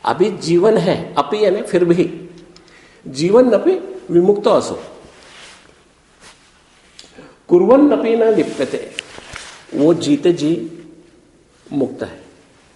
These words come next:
मुक्ति इस हमारी वास्तविक चेतना में हमारी जब स्थिति होती है, उस स्थिति को अध्यात्म बोलता है स्वस्थ।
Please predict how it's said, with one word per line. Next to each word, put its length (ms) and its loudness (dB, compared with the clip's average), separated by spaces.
मुक्ति 640 -6
इस 360 -6
हमारी 580 -2
वास्तविक 520 -2
चेतना 420 -2
में 300 -6
हमारी 420 -2
जब 420 -6
स्थिति 360 -2
होती 260 -6
है, 160 -18
उस 220 -4
स्थिति 380 -6
को 140 -4
अध्यात्म 540 -6
बोलता 260 -2
है 60 -2
स्वस्थ। 400 -6